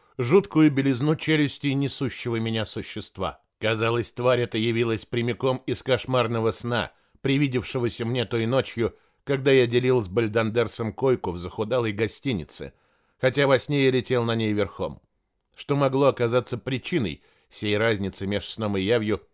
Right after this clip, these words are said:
об этом мне неизвестно. Помню, как закричал, сам не ведая что. Жуткая тварь разинула клюв, скимитар зашипела, а сверху на мой крик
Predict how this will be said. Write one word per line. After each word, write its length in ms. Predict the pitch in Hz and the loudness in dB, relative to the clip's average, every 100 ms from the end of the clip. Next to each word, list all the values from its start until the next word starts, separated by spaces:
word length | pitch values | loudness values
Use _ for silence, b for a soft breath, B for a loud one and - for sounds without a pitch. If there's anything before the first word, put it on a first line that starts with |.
| _ _ _ | _ _ _
об 180 | - 123 | -6 0
этом 240 | 120 - 101 | 0 0 -2
мне 220 | 104 98 | -2 -2
неизвестно. 720 | 95 92 82 76 - 58 - _ _ _ _ _ _ | -2 -2 -4 -8 -12 -14 -20 _ _ _ _ _ _
Помню, 260 | 135 143 143 | 2 4 2
как 220 | - 131 | 0 -2
закричал, 640 | 113 123 131 - 156 101 b b b | -2 -4 -4 0 0 0 b b b
сам 320 | - 127 123 | -4 -2 0
не 100 | 113 | 0
ведая 340 | 113 113 107 101 | 2 2 2 -2
что. 380 | - 127 85 b b b - | 0 0 0 b b b -6
Жуткая 460 | 101 180 - 156 | 2 2 2 0
тварь 320 | 139 151 160 - | 2 4 4 4
разинула 580 | 123 120 127 143 131 131 | 0 2 2 2 2 2
клюв, 380 | 120 143 123 | 2 2 0
скимитар 680 | - - 123 127 - 143 131 b b b | -6 -4 -2 0 2 2 2 b b b
зашипела, 840 | 110 135 - 127 151 143 101 - _ _ - | -2 0 0 0 4 4 2 -4 _ _ -2
а 140 | 123 | -2
сверху 440 | - 120 139 - 123 | 0 0 0 0 -2
на 100 | 120 | 0
мой 160 | 120 | -2
крик 360 | 107 135 131 | -2 -4 -4